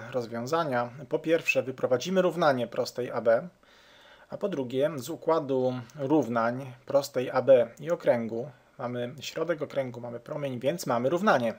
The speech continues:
okręgu. No i z układu równań tych dwóch obiektów wyznaczymy obie wersje punktu B. Skorzystajmy teraz z tego oto wzoru prostej,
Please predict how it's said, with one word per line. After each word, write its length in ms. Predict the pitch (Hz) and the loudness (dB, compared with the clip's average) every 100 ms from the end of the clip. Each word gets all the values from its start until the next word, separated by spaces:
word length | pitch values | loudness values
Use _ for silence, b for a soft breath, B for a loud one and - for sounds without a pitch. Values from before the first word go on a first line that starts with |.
| 143 | -10
okręgu. 360 | 120 120 120 - B B B - | -8 -8 -8 -16 B B B -8
No 60 | |
i 280 | 226 165 160 - | -6 -6 -10 -12
z 160 | 123 - | -12 -12
układu 460 | - 139 151 127 | 2 4 4 4
równań 540 | 143 123 120 117 113 113 _ - | 2 2 0 -2 -4 -14 _ -6
tych 340 | 131 123 131 | -4 -4 -12
dwóch 400 | 120 123 131 - | -12 -6 -6 -6
obiektów 540 | 120 156 - 165 156 | -6 -6 -6 -8 -8
wyznaczymy 920 | 131 139 156 156 - 135 120 127 131 131 _ - | -6 -4 -2 -2 0 -2 0 0 -2 -6 _ -2
obie 380 | 120 123 127 127 | -2 0 -2 0
wersje 400 | 113 - - 123 | -2 -4 -10 -8
punktu 460 | 117 107 - 117 | -8 -10 -10 -8
B. 160 | 110 104 - _ _ _ _ _ b b b b b b b | -6 -8 -12 _ _ _ _ _ b b b b b b b
Skorzystajmy 640 | - 196 147 - 190 147 | -4 -2 0 0 0 2
teraz 460 | 131 135 127 - 139 | 2 4 2 -2 -10
z 120 | - | -2
tego 280 | 160 143 143 | 0 4 4
oto 200 | 127 131 | 4 -2
wzoru 500 | 120 123 113 123 196 185 139 | 4 6 6 4 0 -4 -6
prostej, 600 | - 131 - 120 123 185 | 2 4 4 2 2 0